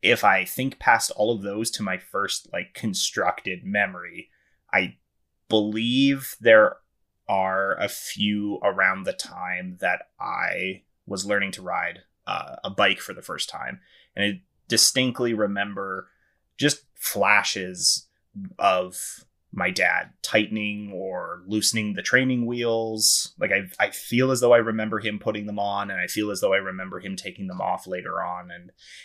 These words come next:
and I definitely remember coasting up and down the driveway on, on the bike, learning how to, learning how to ride it. And there is a photo of me on the driveway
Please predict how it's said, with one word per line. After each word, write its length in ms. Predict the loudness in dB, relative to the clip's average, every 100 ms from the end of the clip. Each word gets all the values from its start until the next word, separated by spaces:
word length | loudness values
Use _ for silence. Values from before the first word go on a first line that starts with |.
| _
and 280 | -6 -4 -2
I 60 | -2
definitely 500 | 2 2 2 0 -2
remember 400 | -4 -4 -6 -8
coasting 480 | -4 -4 -2 -2 -4
up 140 | -4
and 120 | -6
down 260 | -4 -4 -8
the 80 | -12
driveway 840 | -12 -6 -4 -4 -4 -4 -6 -14 _ _ -6
on, 360 | -4 -2 -6 -8
on 160 | -8 -4
the 60 |
bike, 380 | 0 0 0 -6
learning 360 | -6 -6 -6 -6
how 180 | -6 -4
to, 240 | -6 -12 _ _ _ _ _
learning 340 | 0 2 2 2
how 120 | 0
to 100 | 0
ride 360 | -4 -6 -4 -4
it. 220 | -6 -8
And 280 | -10 -10 -2
there 200 | 2 2 0 _
is 320 | 4 6 6 4
a 120 | 4
photo 720 | 4 4 4 4 -2 -6 -12 _ -4
of 380 | -2 -2 -6 -4
me 300 | -4 -2 -4
on 320 | -2 -6 -6
the 60 | -4
driveway 640 | -2 0 -2 0 -2 -2